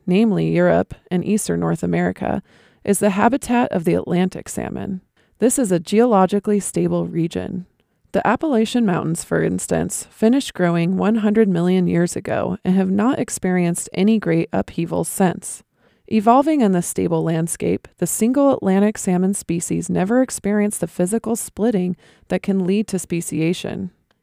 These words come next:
Enough straying and interbreeding has occurred between North American and European populations to maintain the integrity of the species.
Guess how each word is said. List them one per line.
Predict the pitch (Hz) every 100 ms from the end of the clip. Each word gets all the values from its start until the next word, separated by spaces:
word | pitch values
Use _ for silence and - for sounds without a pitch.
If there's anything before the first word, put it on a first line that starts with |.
| -
Enough | 214 240 294
straying | - 226 214 220 226
and | 196
interbreeding | 180 226 208 170 160 160 180
has | 180 180
occurred | - 190 214
between | 208 - 185 170
North | 175 185 220
American | 180 175 180 - 180 190 -
and | 180 175
European | 190 165 - 208 196
populations | 170 185 175 175 175 175 175 170 - -
to | 180
maintain | 175 208 233 - 185 196
the | 170
integrity | 160 165 170 185 185 190
of | 180
the | 190
species. | - 160 160 - - 190 -